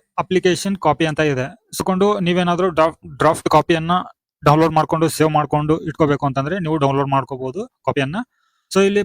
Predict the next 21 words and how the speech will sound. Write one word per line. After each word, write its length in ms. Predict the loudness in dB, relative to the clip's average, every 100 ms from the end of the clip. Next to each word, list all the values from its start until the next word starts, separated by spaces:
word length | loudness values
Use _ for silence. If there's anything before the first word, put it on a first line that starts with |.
| 0
ಪ್ರೊಸೀಡ್ 300 | 0 0 -2
ಮೇಲೆ 140 | 0 -2
ಕ್ಲಿಕ್ 180 | -2 -2
ಮಾಡಿ. 180 | 0 0 -4 _ _ _ _ _ _ _ -4
ಪ್ರೊಸೀಡ್ 260 | -2 0 0
ಮೇಲೆ 120 | 0 0
ಕ್ಲಿಕ್ 180 | -2 -2
ಮಾಡಿದ 180 | -2 -2
ನಂತರ 160 | -2 0 0
ಇಲ್ಲಿ 120 | 0 -2
ನಿಮ್ಗೆ 180 | -4 -6
ಒಂದು 140 | -2 -2 2
terms 260 | 0 0 -6
and 100 | -6 -4
condition 340 | -2 -2 -4 -4
ಇರುತ್ತೆ. 300 | -4 -2 -4 -4 -8
ಅಗ್-, 120 | -10 _ _ 0
ಈ 20 | 2 2
ಒಂದು 160 | 0 0 0
ಅಗ್ರಿಮೆಂಟ್ 360 | 0 -2 -2
ಅನ್ನ 160 | -2 -2